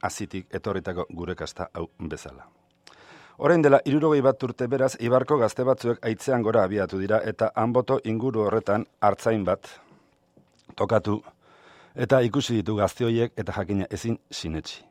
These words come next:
"Baie, baie, zer dok hori? Zoratute jasagorra igala," egingo zuen bere artean. Eta deiadarka hasi zaie. "Hortik ez,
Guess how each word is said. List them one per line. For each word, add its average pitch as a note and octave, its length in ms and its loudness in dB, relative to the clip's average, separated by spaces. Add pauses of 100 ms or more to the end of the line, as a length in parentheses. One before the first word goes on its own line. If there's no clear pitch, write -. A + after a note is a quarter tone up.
(720)
"Baie, A2 380 8
baie, G2+ 360 4
zer - 360 4
dok C3 140 2
hori? C#2 220 -4 (240)
Zoratute C3 460 6
jasagorra A#2+ 460 4
igala," D2 280 -6 (460)
egingo G2+ 300 -2
zuen D#2+ 240 -8
bere D#2 180 -8
artean. C#2 420 -10 (640)
Eta A2 240 0
deiadarka G#2 540 2
hasi E2+ 180 -8
zaie. C#2 380 -14 (520)
"Hortik C#3 420 0
ez, - 500 2